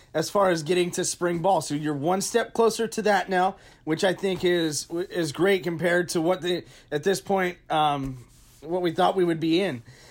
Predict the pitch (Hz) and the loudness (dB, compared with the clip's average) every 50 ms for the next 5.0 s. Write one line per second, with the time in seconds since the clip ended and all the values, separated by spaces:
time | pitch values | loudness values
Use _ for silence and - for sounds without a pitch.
0 | - - - - - - 208 190 185 180 165 165 - _ - _ _ _ _ _ | -20 -20 -20 -12 -4 2 4 6 6 4 2 0 -8 _ -20 _ _ _ _ _
1 | _ _ - _ - 185 202 208 190 170 254 311 269 - 262 196 214 202 - 190 | _ _ -16 _ 0 2 4 4 4 4 2 2 0 0 -2 0 0 0 0 -2
2 | 165 - - 208 214 208 202 185 180 175 175 165 - - 170 165 170 170 - 202 | -6 -2 2 4 4 4 4 2 0 -2 -4 -4 -4 -2 0 0 0 0 2 2
3 | 190 190 185 - 190 175 165 160 151 135 - - 175 151 135 143 165 180 165 - | 2 2 0 0 0 2 2 2 0 -2 -4 -2 -2 -2 -2 -4 -6 -6 -4 -4
4 | 160 147 160 165 160 180 175 160 156 - 143 160 147 147 156 165 165 170 165 | -2 0 0 0 0 0 -2 -2 -4 -4 -6 -6 -4 -2 0 0 0 -2 -2